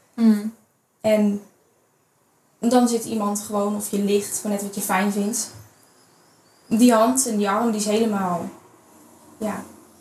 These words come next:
Speaker 2: die staat vast. En jij bent ontspannen. En dan ga ik eigenlijk allemaal suggesties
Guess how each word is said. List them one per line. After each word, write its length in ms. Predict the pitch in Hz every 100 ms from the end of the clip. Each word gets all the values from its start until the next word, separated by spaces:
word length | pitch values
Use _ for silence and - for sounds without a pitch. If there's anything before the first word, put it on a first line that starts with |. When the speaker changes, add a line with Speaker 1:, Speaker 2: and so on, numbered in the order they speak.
| -
Speaker 2:
die 100 | 202
staat 420 | - - 185 185
vast. 600 | - - - - - - - _ _ _ _ _ - - _
En 100 | 208
jij 160 | 208 208
bent 180 | 202 202
ontspannen. 440 | 196 - 185 208
En 140 | 220 208
dan 160 | 208
ga 200 | - 202
ik 40 | 208
eigenlijk 340 | 208 208 214
allemaal 300 | - 220 226
suggesties 600 | 226 214 - 196 - 208